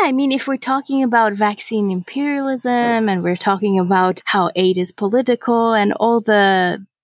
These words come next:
the reasons behind why interventions are maybe not as, what is the word here?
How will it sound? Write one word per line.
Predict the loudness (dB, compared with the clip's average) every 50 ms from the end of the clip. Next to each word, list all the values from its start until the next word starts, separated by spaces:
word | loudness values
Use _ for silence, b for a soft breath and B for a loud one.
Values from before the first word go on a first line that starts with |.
| _ -2
the | -2 0 0
reasons | 0 0 -2 -2 0 0 0 0 0 -2
behind | -4 -4 -4 -2 -2 -2 0 0 0
why | 0 0 0 0 2
interventions | 0 0 -2 -4 -6 -4 -2 0 0 0 0 0 0 0 0 2
are | 0 0 0
maybe | -2 -2 -4 -4 -2 0 0 0
not | 0 0 -2 -2 -4 -4
as, | -4 -4 -4 -4 -4 -8 -12 -16 _ _ _ _ -4
what | 0 0 2 2
is | 2 0 0
the | 0 0 0
word | 0 0 -2 -2 -4 -6
here? | -8 -8 -8 -8